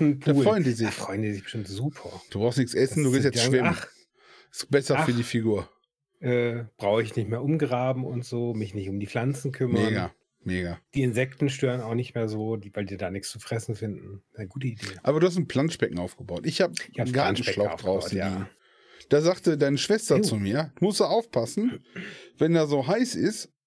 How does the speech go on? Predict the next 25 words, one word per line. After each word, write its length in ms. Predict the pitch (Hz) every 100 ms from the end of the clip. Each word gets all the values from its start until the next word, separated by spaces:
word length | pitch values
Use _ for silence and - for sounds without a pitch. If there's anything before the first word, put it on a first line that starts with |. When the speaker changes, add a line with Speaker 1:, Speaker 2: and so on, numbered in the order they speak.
| _ _
Speaker 2:
da 160 | 131 143
musst 220 | 170 -
du 60 | 175
erstmal 340 | 139 165 185
laufen 360 | 185 220 - 120
lassen, 420 | 98 - 175 139
weil 80 | 143
da 160 | 139
so 280 | 120 127 220
heißes 400 | 202 226 233 185
Wasser 240 | 190 226 139
rauskommt 460 | 92 98 - 104
aus 120 | 90 95
dem 100 | 95
Schlauch." 320 | - 104 107
Ich 120 | 82
sag, 160 | 85 -
"Hör 160 | 90
auf." 400 | 71 120 117 85
Speaker 1:
Ja. 280 | 131 175 113 -
Speaker 2:
Und 60 |
dann 100 | 110
hab 80 | 156
ich 120 | 185
gefühlt, 680 | - 123 - 220 151 175 -